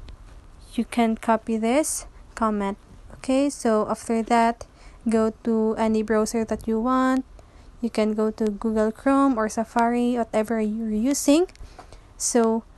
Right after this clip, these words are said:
go to the, go to Safari and then paste that link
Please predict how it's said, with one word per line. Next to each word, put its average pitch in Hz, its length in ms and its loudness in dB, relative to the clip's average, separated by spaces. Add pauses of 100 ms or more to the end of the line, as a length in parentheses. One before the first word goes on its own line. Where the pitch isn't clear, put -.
(140)
go 226 160 4
to 226 240 -2
the, 220 460 -2 (840)
go 226 160 4
to 220 100 -2
Safari 294 720 4 (380)
and 220 200 0
then 214 300 0 (640)
paste 226 420 2
that 220 480 0 (340)
link 220 600 -2